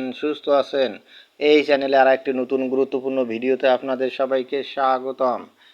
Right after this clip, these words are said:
আজকে আলোচনা করব পঞ্চাশ শতাংশ মহার্ঘ ভাতা দেয়া হোক, বিস্তারিত থাকছে ভিডিওতে।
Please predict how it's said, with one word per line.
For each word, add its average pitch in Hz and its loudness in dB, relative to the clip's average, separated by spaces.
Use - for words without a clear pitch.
আজকে 131 -2
আলোচনা 131 -4
করব 127 -4
পঞ্চাশ 147 -2
শতাংশ 156 -6
মহার্ঘ 135 -2
ভাতা 131 -2
দেয়া 131 0
হোক, 127 -2
বিস্তারিত 139 -4
থাকছে 135 -4
ভিডিওতে। 131 -2